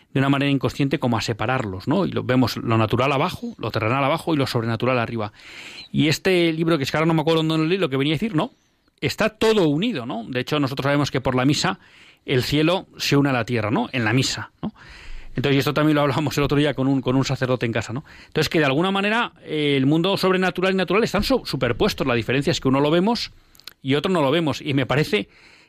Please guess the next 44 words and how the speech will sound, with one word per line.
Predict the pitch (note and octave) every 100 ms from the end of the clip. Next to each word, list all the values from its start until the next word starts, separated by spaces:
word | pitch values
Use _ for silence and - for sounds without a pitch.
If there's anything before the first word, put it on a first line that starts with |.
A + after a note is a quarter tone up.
| _
que | -
tanto | C3 D3 C#3 C#3
las | C3+
apariciones | C3+ C3 B2+ D#3+ F#3
de | F3
la | E3
Virgen | E3+ E3+ D#3
en | C#3
Fátima | E3+ E3 C3 G#2+
como | A2+ A#2
en |
otros | B2 C3+
lugares, | A#2+ C3 A#2+ G#2 - - - - - - - -
como | C#3 C#3 B2+
lo | B2
que | D#3+
es | F3+ - -
y | D3+
lo | B2+
que | B2
pide | - E3+ F3+
la | C3+
devoción | B2 A2+ G#2+ E3 F3 D3+
de, | B2 A#2+ A2+ A2
del | A2+ A2+
Sagrado | A#2 A2+ C3
Corazón, | C#3+ D#3 D3+ E3+ - - - -
es | - -
que | E3+
realmente | E3 E3+ F3 E3
ese | -
mundo | E3 E3+
sobrenatural | E3 E3 E3+ D#3+ F3 F3
que | C3+
está | - D#3
aquí | D#3 E3+
implicado | D#3+ D#3+ D#3 E3 F#3+
se | - B2+
quiere | C3 D3
implicar | C#3+ C3+ D3+
en | F3
que | D#3
nuestra | C3 - A2+
vida | A#2+ D3+